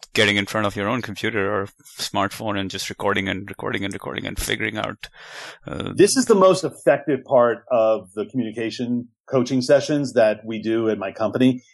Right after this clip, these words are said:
Speaker 2: It's the role play that's on camera, and nobody really likes to watch themselves back on video,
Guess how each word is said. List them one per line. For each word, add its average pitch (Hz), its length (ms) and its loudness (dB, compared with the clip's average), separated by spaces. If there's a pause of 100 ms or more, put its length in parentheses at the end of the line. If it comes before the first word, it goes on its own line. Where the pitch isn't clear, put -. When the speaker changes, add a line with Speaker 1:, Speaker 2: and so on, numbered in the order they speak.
Speaker 2:
It's 123 160 2
the 127 120 4
role 123 320 6
play 139 300 6
that's 110 280 -4
on 123 280 0
camera, 113 460 -2
and 117 240 0
nobody 185 400 8
really 127 260 6
likes 107 300 2
to 110 80 0
watch 95 320 0
themselves 135 600 4
back 123 320 0
on 98 160 -4
video, 143 420 4